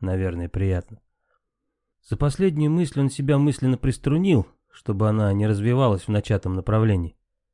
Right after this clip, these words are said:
Еще было интересно, на какой машине она ездит. Должность высокая, но вряд ли зарплата, как у депутата Госдумы. Так что Lamborghini или Bugatti, конечно, увидеть он не ожидал.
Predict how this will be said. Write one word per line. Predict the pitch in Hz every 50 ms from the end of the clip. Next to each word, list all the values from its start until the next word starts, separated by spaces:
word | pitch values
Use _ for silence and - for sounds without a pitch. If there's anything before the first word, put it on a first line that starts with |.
| _ _ _ _ -
Еще | - - - - - 175 165
было | 151 170 165 160
интересно, | 156 131 - 160 160 170 170 143 - - 107
на | 104 107
какой | - 123 123 - 151
машине | 147 151 151 143 - - 160 131 107
она | 101 101 104
ездит. | 110 113 113 101 87 82 80 - _ _ _ _ _ _ _ _ _ _ _ _ _
Должность | - 113 151 175 160 139 117 - -
высокая, | 107 113 104 - - 143 143 139 - 123 110 107 104
но | 110 120 120 113 98
вряд | 95 113 127 156 156 139 -
ли | 123 110
зарплата, | 101 117 117 110 - 135 131 123 - - 98
как | - 117 104 -
у | 117
депутата | 104 107 107 - 135 123 - 117 104 - 104
Госдумы. | 98 110 107 101 104 110 117 104 95 90 - _ _ _ _ _ _ _ _ _ _ _ _ _
Так | - - 117 113
что | - - - 127 120 117 110 98 98
Lamborghini | 107 120 120 117 113 120 120 117 117 110 120 151 156 156 139
или | 120 113 113
Bugatti, | 107 120 123 113 110 139 147 143 139 - -
конечно, | - 127 120 131 135 131 117 - 131 127
увидеть | 127 131 139 131 117 - 135
он | 127 127 131
не | 131
ожидал. | 131 117 127 147 147 151 175 139 95 - -